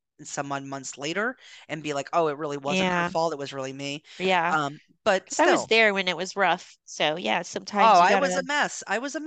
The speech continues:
Speaker 2: Yeah.
Speaker 1: mess. I mean, it, it's
Speaker 2: But
Speaker 1: like
Speaker 2: look at
Speaker 1: ev-,
Speaker 2: you now.
Speaker 1: look
Speaker 2: Look
Speaker 1: at
Speaker 2: at
Speaker 1: me
Speaker 2: you
Speaker 1: now.
Speaker 2: now.
Speaker 1: Look at me now. And,
Speaker 2: That's
Speaker 1: like, reg-,
Speaker 2: great. So
Speaker 1: regardless, a-, again, I can't stress this enough, regardless of what you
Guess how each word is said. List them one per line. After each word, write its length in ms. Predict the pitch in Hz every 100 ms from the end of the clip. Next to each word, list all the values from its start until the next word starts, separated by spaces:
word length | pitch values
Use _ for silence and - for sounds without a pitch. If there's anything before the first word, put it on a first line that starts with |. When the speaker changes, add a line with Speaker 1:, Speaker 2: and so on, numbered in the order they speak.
| 339
Speaker 2:
Yeah. 120 | 226
Speaker 1:
mess. 140 | 160 190
I 80 | 202
mean, 200 | 214 214
it, 180 | 208 233
it's 140 | 214 247
Speaker 2:
But 40 |
Speaker 1:
like 100 | 294
Speaker 2:
look 80 | 359
at 140 | 415 -
Speaker 1:
ev-, 0 |
Speaker 2:
you 100 | 415
now. 500 | 392 415 392 233 208 _
Speaker 1:
look 180 | 277 -
Speaker 2:
Look 20 |
Speaker 1:
at 80 | 320
Speaker 2:
at 80 |
Speaker 1:
me 60 | 233
Speaker 2:
you 20 |
Speaker 1:
now. 320 | 254 254 277
Speaker 2:
now. 200 | 247 214 - _
Speaker 1:
Look 160 | 143
at 80 | -
me 80 | 170
now. 320 | 147 131 127 - - -
And, 100 | 220
Speaker 2:
That's 40 | 262
Speaker 1:
like, 200 | 269 247
reg-, 140 | 240
Speaker 2:
great. 160 | 180 277
So 420 | 269 285 302 294
Speaker 1:
regardless, 80 | -
a-, 100 | - -
again, 280 | 247 277 233
I 80 | 214
can't 280 | - 226
stress 220 | - 208 208
this 160 | 190
enough, 260 | 190 151 -
regardless 460 | 165 180 180 185
of 100 | 175
what 160 | 165 147
you 260 | 160 156